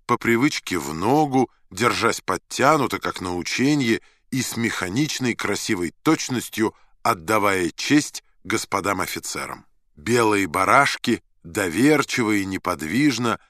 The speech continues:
лежали на тонком голубом небе. Мороз был умеренный и не щипал за щеки, и откуда-то очень издалека доносился по воздуху томный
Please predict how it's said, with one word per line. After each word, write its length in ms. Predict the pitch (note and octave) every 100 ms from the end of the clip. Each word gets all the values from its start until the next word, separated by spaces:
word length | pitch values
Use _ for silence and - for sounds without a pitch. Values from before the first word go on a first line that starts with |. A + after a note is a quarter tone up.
| _
лежали 520 | G2+ A2+ A2 A#2 G#2+
на 220 | G2+ G2 F2+
тонком 600 | - C3+ C#3 - A#2 G#2
голубом 580 | E2+ F2+ D#2 F2 E2 D#2+
небе. 460 | D#2 B1+ A1+ - - _ _ _ _ -
Мороз 400 | G#2 A#2 A2 E2+
был 180 | G#2
умеренный 760 | G2+ G#2 D3+ D3 A2+ F#2+ F2 - _ _ -
и 100 | C3
не 140 | C#3+
щипал 560 | C3 - D3 - A#2+ F2+
за 200 | D#2+ A2
щеки, 600 | - - E2+ B1 - C#2+ _ _
и 100 | -
откуда-то 840 | A2+ G#2 - - F3+ C3+ A2 - F2
очень 380 | B2 - G#2+ G#2+
издалека 760 | F#2+ F2 G2 F#2+ - D#3 F3 - _ _ -
доносился 800 | G2+ B2+ B2 - F3+ D#3+ -
по 160 | - A#2
воздуху 720 | G#2+ D#3+ D3+ A#2+ C#3+ - B2+ - -
томный 640 | C3+ E3 D#3+ C#3+ C3 A#2+